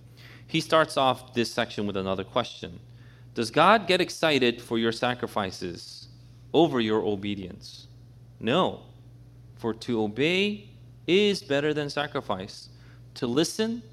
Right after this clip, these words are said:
than the fat of rams. What Saul did was offer up his own will to God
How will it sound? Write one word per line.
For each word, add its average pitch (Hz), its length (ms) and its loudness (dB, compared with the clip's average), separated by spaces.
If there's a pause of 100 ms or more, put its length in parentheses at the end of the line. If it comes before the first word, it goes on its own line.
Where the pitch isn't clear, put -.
(120)
than 113 140 -4
the 107 80 -2
fat 160 360 0
of 110 180 -4
rams. 117 580 -2 (520)
What 123 180 4
Saul 180 640 6
did 160 400 6
was 120 320 4 (100)
offer 180 380 6
up 151 160 6
his 160 400 2
own 233 500 4
will 196 380 8
to 185 180 -2
God 147 720 6